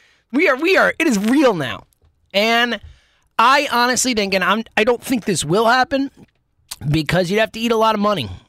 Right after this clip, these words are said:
And, you know, John Middleton in the past has shown that he, he isn't necessarily always willing to do that with Matt Klentak and whatnot. But I think Joe Girardi should be coaching for his job in the second half of the season. I mean, honestly,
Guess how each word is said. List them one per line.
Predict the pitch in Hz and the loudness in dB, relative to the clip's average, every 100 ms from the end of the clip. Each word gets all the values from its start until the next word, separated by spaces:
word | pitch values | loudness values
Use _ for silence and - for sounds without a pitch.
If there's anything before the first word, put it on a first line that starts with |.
| _ | _
And, | 160 156 156 151 151 147 143 | -2 0 0 0 0 -2 -4
you | 190 165 | -4 -2
know, | |
John | 160 170 | 0 0
Middleton | 190 196 220 | 0 -2 -2
in | 226 | -2
the | 214 | -2
past | 208 226 - | 0 0 -2
has | 214 | -4
shown | 226 240 | -2 -2
that | 208 - | -4 -4
he, | 220 208 | -4 -4
he | - 208 | -2 -2
isn't | 208 214 | 0 -2
necessarily | 202 180 208 220 | -4 -2 0 0
always | 214 214 180 | 0 -2 -2
willing | 208 202 | -2 -2
to | |
do | 190 220 | -2 -2
that | 170 160 | -2 -2
with | 156 | -2
Matt | 180 | -4
Klentak | - 202 180 147 131 | -4 -4 -2 -4 -2
and | 127 | -4
whatnot. | 107 113 101 | -2 -4 -2
But | - 139 - _ _ _ _ _ _ _ _ _ _ _ _ _ _ - | -2 -2 -4 _ _ _ _ _ _ _ _ _ _ _ _ _ _ 0
I | 254 | 2
think | 392 277 | 2 0
Joe | 320 | 0
Girardi | 262 277 277 269 | 2 2 2 0
should | 226 | -2
be | |
coaching | 214 226 196 214 | -2 -2 -2 -2
for | 190 | -2
his | 170 | -2
job | - 151 90 - _ _ _ _ _ _ | -2 -2 -4 -14 _ _ _ _ _ _
in | 175 | -4
the | 160 | -2
second | 156 135 | -2 -2
half | 120 | -2
of | 101 | -4
the | 98 | -6
season. | 90 - - _ _ _ _ _ _ _ _ _ _ _ _ - | -6 -8 -16 _ _ _ _ _ _ _ _ _ _ _ _ -2
I | 269 | 0
mean, | 269 240 - | 0 -2 0
honestly, | 240 247 262 - 285 277 | 2 2 2 0 0 -2